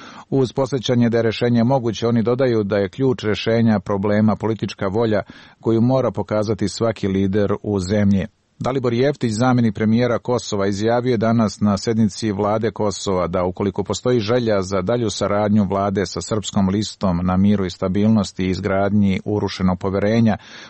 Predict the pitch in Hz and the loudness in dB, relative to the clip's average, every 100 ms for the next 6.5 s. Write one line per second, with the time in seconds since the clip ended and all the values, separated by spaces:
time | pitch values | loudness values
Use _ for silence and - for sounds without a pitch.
0 | - 143 135 110 127 117 107 104 - - | -6 -2 0 0 0 0 0 -2 -4 -2
1 | 98 92 117 113 117 104 117 - 101 98 | 0 0 -2 -2 -2 0 -2 -2 -2 0
2 | 95 87 95 107 110 104 90 127 69 104 | -2 -2 -2 -2 0 -2 -2 -2 -2 0
3 | 95 107 113 - 101 107 113 107 104 98 | 0 0 -2 -2 -4 -2 0 0 2 0
4 | 92 98 110 104 95 - 92 104 104 113 | 0 0 2 0 -2 -6 -2 -2 -2 -2
5 | 104 98 92 87 90 - 101 92 - 90 | -2 -2 -2 -4 -6 -2 -2 -2 -4 0
6 | 95 110 104 104 | 2 2 0 -4